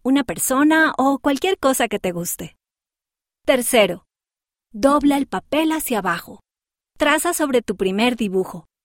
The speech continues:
pero haz pequeños cambios para crear una nueva versión. Cuarto,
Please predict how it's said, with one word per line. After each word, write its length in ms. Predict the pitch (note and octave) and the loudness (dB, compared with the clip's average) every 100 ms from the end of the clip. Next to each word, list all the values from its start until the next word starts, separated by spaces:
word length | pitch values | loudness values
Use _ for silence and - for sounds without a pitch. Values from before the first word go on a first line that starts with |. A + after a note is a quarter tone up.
| _ | _
pero 240 | D4+ C#4+ D4+ | 0 2 4
haz 320 | D#4 F4 - | 2 -4 -2
pequeños 640 | D4+ D4 D#4+ E4+ F4+ F#4 | -4 -4 -2 0 0 -2
cambios 460 | - F#3 F3 F#3+ G#3 | 0 0 0 -4 -4
para 220 | C#4 C#4+ | -2 -2
crear 440 | C#4+ D4 C#4+ D#4+ E4+ | 0 0 4 4 4
una 220 | D4+ C4+ | 4 6
nueva 400 | C4 C#4+ D#4 C#4+ | 6 6 4 2
versión. 580 | G#3 F#3+ G3+ F#3 F3 F3 _ _ _ _ _ _ _ _ - | 0 -2 -2 -2 -4 -10 _ _ _ _ _ _ _ _ -2
Cuarto, 500 | D#4 B3+ G#3+ - - | 6 6 4 -6 -20